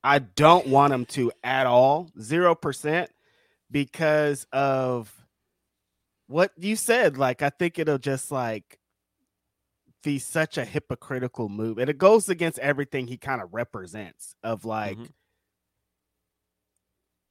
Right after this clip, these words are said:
Speaker 1: against this system. Like, it doesn't even seem right. Like you just said, half of the time he was fighting a battle against them. So to fight this battle, come back and kinda get your shit off again and then go back s-, is wild to me.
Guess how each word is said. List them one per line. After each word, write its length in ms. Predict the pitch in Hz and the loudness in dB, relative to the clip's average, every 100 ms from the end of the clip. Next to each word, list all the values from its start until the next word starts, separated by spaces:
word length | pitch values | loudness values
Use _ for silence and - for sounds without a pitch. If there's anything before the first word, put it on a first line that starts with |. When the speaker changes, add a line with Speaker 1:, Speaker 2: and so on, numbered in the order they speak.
| - | 0
Speaker 1:
against 540 | 151 131 156 214 - 175 | 0 0 2 2 2 2
this 160 | 170 | 2
system. 460 | - 190 254 - 151 | 2 0 0 -2 -2
Like, 180 | 156 196 | 0 2
it 80 | |
doesn't 300 | 185 254 254 | 4 4 4
even 220 | 226 208 156 | -2 -2 -4
seem 340 | - 302 285 | -2 -2 0
right. 140 | 156 | 0
Like 220 | 139 147 214 | 0 -2 -2
you 80 | 180 | 0
just 240 | 170 - | 0 2
said, 160 | 220 151 | 0 2
half 280 | 156 190 | 2 0
of 80 | 185 | -2
the 80 | 151 | -6
time 240 | - 156 | -4 -4
he 80 | 160 | -4
was 200 | 147 - | -6 -6
fighting 400 | - 143 151 151 | -2 -2 -2 -4
a 60 | 120 | -6
battle 460 | 95 113 135 101 | -4 -2 -2 -4
against 300 | 90 101 95 - | -10 -14 -16 -14
them. 120 | 95 | -12
So 120 | 113 | -12
to 80 | 98 | -10
fight 320 | - 139 143 | -4 -4 -2
this 180 | 147 127 | -8 -6
battle, 520 | 123 120 120 117 113 _ _ - | -6 -4 -4 -4 -6 _ _ -8
come 220 | 147 131 | -6 -2
back 280 | 127 131 123 | -2 -2 -6
and 80 | |
kinda 200 | 131 127 | -6 -6
get 200 | 113 123 | -6 -10
your 80 | 127 | -10
shit 140 | - 123 | -6 -6
off 160 | 117 | -6
again 220 | 113 123 | -8 -8
and 120 | 120 117 | -8 -8
then 140 | 107 | -6
go 180 | 123 120 | -4 -4
back 300 | 107 135 139 | -2 -4 -4
s-, 140 | - - | -12 -12
is 180 | 120 90 | -12 -10
wild 440 | 98 107 95 82 - | -6 -6 -6 -12 -16
to 80 | |
me. 240 | 98 82 | -16 -18